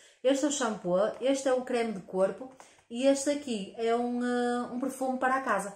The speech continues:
Este aqui, este e este eu já recebi de oferta numa encomenda. Eu acho que eu já vos mostrei aqui no, no, no canal. E tem um cheirinho muito cítrico. Eh, este Ritual of Mare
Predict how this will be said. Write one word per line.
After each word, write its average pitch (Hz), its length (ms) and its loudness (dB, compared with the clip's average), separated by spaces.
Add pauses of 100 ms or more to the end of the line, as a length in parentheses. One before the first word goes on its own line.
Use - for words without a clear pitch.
Este 220 220 -4
aqui, 220 320 -4
este 277 380 2 (100)
e 233 180 -4
este 220 340 -2 (300)
eu 214 100 -4
já 240 160 0
recebi 226 320 -6
de 226 60 -4
oferta 151 600 -2 (640)
numa 185 260 -2
encomenda. 156 640 -6 (360)
Eu 202 80 -2
acho 208 260 -2
que 226 60 -4
eu 214 380 4
já 254 120 4
vos 247 120 -2
mostrei 214 400 -2
aqui 208 160 -8
no, 196 580 -6
no, 202 220 -4
no 214 140 -4
canal. 151 440 -2 (540)
E 220 60 -6
tem 269 200 0
um 294 80 6
cheirinho 220 580 2
muito 233 260 -4
cítrico. 175 640 -4 (260)
Eh, 190 520 -4
este 233 240 -2
Ritual 208 320 -2
of 190 160 -6
Mare 170 360 -2